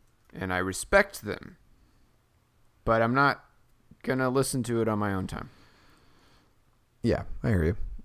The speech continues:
Speaker 2: You're not, you, you,
Speaker 1: And I won't
Speaker 2: yeah.
Speaker 1: say that about bands that I don't like, you know?
Speaker 2: So what you're trying, what you're saying is, like, you get it, you understand it.
Speaker 1: I get it.
Speaker 2: It's not your,
Speaker 1: Absolutely.
Speaker 2: it's not your cup of tea.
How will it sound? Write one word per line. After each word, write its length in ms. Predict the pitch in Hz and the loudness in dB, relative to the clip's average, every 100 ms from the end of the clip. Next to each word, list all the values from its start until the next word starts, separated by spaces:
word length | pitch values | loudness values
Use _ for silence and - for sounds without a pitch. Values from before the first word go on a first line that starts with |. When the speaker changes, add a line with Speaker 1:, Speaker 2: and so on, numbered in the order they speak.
| - | -2
Speaker 2:
You're 100 | 107 | 0
not, 160 | 95 | 0
you, 220 | 110 120 - | 2 2 4
you, 160 | 127 143 | 2 4
Speaker 1:
And 100 | 143 | 6
I 80 | |
won't 220 | 147 190 - | 8 6 6
Speaker 2:
yeah. 60 | |
Speaker 1:
say 180 | - 165 | 6 8
that 240 | 151 147 | 10 8
about 500 | 135 123 131 123 113 - - - _ - _ - - | 6 6 8 6 4 -6 -20 -20 _ -20 _ -20 -6
bands 420 | 123 120 117 - | 0 2 2 0
that 180 | 120 107 | 0 2
I 160 | 104 101 | 2 2
don't 360 | 101 101 98 | 0 -4 -4
like, 360 | 123 175 - - | -6 -6 -10 -10
you 100 | 90 | -6
know? 220 | 90 185 - _ _ _ _ _ _ _ _ _ _ _ _ _ _ - | -4 -6 -10 _ _ _ _ _ _ _ _ _ _ _ _ _ _ -2
Speaker 2:
So 120 | 135 | 4
what 60 | 147 | 4
you're 100 | 143 | 6
trying, 240 | 147 113 | 4 6
what 120 | 139 | 4
you're 80 | 139 | 4
saying 300 | - 120 110 | 4 4 4
is, 160 | 95 95 | 2 2
like, 320 | 90 85 - | 2 0 -4
you 140 | 98 98 | -6 -2
get 260 | 107 101 | 0 2
it, 160 | 98 - - - | 0 -4 -14 -6
you 120 | 104 | 0
understand 540 | 104 98 - 98 92 85 | 0 0 0 0 2 2
it. 160 | 90 - | 0 -2
Speaker 1:
I 80 | 117 | -4
get 260 | 113 143 127 | 4 6 6
it. 260 | 90 - - | 2 -6 -8
Speaker 2:
It's 180 | 107 - | -6 0
not 160 | 98 104 | 2 6
your, 80 | |
Speaker 1:
Absolutely. 320 | 117 - 123 113 | 6 6 4 6
Speaker 2:
it's 80 | |
not 120 | 104 98 | 4 4
your 80 | 92 | 2
cup 180 | - | 2
of 80 | 80 | 2
tea. 160 | 85 | 0